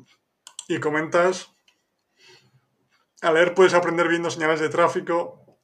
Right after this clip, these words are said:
los nombres de las tiendas, etcétera". Exacto. Sí, al final un poco lo que comentaba, de una forma más natu-,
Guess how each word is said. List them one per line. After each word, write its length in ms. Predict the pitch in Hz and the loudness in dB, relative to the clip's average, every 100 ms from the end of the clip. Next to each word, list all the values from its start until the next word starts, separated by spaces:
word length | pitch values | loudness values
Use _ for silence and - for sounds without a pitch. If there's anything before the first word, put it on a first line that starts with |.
| _ _ | _ _
los 160 | 156 135 | -8 -6
nombres 240 | 165 165 147 | -4 -4 -2
de 60 | |
las 140 | 151 131 | -4 -4
tiendas, 320 | 170 165 156 | -4 -4 -4
etcétera". 460 | 131 160 131 - | -6 -10 -12 -16
Exacto. 340 | 139 147 131 - _ _ _ _ - _ - - - - | -16 -14 -14 -16 _ _ _ _ -20 _ -20 -20 -20 -6
Sí, 140 | 214 190 156 - - | 2 4 2 -8 -12
al 120 | 160 | -10
final 200 | 135 185 | -2 -2
un 100 | 202 | 0
poco 180 | 196 202 | -2 2
lo 120 | 208 | 4
que 100 | 180 | 2
comentaba, 420 | 156 143 135 165 139 | -2 -4 -2 0 0
de 60 | |
una 120 | 156 165 | -2 -2
forma 260 | 185 180 | -2 -2
más 200 | 170 165 | 0 -2
natu-, 420 | 165 151 135 127 | -2 -4 -6 -14